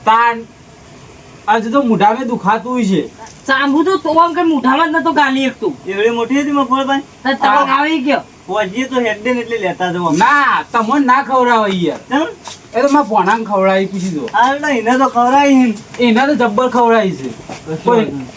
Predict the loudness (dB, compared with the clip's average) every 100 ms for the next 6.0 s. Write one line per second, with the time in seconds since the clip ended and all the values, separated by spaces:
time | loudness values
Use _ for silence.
0 | -2 2 4 4 4 4 4 4 4 4
1 | 4 4 2 2 2 0 -4 -20 -20 -20
2 | -20 -20 -14 -10 -2 -2 2 2 2 4
3 | 4 2 0 -6 -12 -20 -20 -20 -20 -16
4 | -2 0 2 4 4 2 0 0 -6 -2
5 | 0 2 2 4 2 0 0 0 0